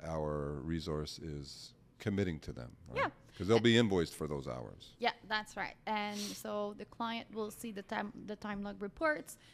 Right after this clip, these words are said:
Speaker 2: So you have the, um, ticket number with the ti-, uh, the, the title of that ticket and
Speaker 1: Mm-hmm.
Speaker 2: a description of what was worked on that day.
Speaker 1: Okay,
Speaker 2: So,
Speaker 1: cool.
Speaker 2: yeah.
Speaker 1: So that means a client can Monday morning say, "Okay, Johnny worked, um,
Speaker 2: Mm-hmm.
Speaker 1: forty hours," and they, he worked on,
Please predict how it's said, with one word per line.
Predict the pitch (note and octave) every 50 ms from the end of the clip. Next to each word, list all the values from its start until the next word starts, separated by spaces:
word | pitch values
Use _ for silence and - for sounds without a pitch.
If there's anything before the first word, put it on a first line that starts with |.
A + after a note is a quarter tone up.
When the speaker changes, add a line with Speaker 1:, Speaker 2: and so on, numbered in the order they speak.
| - -
Speaker 2:
So | - - G#3+
you | G#3+ G#3+
have | F#3+ G#3+ G#3+ G#3+ G#3+ G#3 G#3 G#3+ - -
the, | A3 G#3 G#3 G#3+ G#3 G3+ G3+ - - - - -
um, | - G#3 G3+ G3+ G3 G3+ G3+ G3+ G3+ G3+ G3 G3 F#3+ F#3 - - - - - - - -
ticket | A#3+ A3 - - - C4
number | C#4+ D4+ D#4 F4+ F#4+ G#4 G4 - - - -
with | A3 G3+ -
the | - F#3+ F#3
ti-, | - A3 A3 - - -
uh, | G3+ F#3+ F#3+
the, | F#3 G3 F#3+ F#3+ F#3+ F#3+ G3 G3
the | - G3 F#3+ - -
title | - G3 F#3+ G3 A3 A#3 A#3
of | A3+ A3 -
that | - G3+ - -
ticket | - C4+ - - A4 E4+ C4 - - - - - -
and | A#3 B3+ B3
Speaker 1:
Mm-hmm. | B3 G3
Speaker 2:
a | G3+
description | G#3+ G#3 G#3 - A#3 - - A#3+ A3+ A3
of | G#3 F#3
what | G#3+ - - G3
was | G3 G3 - -
worked | G3 F#3+ F#3 - -
on | - G3 G3
that | - - -
day. | - - - - - - - - - -
Speaker 1:
Okay, | F#2+ G2+ - G2+ D2+ B1+ - -
Speaker 2:
So, | - - G#3 G3 G3+
Speaker 1:
cool. | C3 A2 - - - -
Speaker 2:
yeah. | - - - - - - - - -
Speaker 1:
So | - - A#2+ A#2+
that | B2 B2 B2+
means | B2+ B2 A2+
a | A2+ A2
client | - - A2+ A2+ A#2 A#2 A#2 A2 -
can | - G#2+ G#2 G2+ G2
Monday | F#2+ G#2+ A2 G#2+ G#2
morning | G2 G2+ G#2 G#2 G#2 G2+ F#2+ F#2+
say, | F#2 - F2+ E2+
"Okay, | F2 F2+ F2+ - - F#2 E2 D#2+ D#2+ D#2+ D2+
Johnny | C#2+ F#2 F2+ F2 F2 F2 E2+
worked, | E2+ E2 E2+ E2 D#2+ D#2 - - -
um, | D2+ D2
Speaker 2:
Mm-hmm. | D2 C#2+ C#2+ C#2+ C#2 C#2 - - - A3
Speaker 1:
forty | G#3 - - G#2 G2+ G2 F#2+ F#2
hours," | F2+ F2+ F2+ F2 F2 F2 F2 E2+ D#2+ F2
and | D#2 C#2+ C#2+ C#2+ D2
they, | D2 D2
he | C#2+ D#2+ D#2
worked | D2+ D#2 D2+ D2 - -
on, | C#2+ C#2+ C#2 C2+ C#2 C#2 C2 C2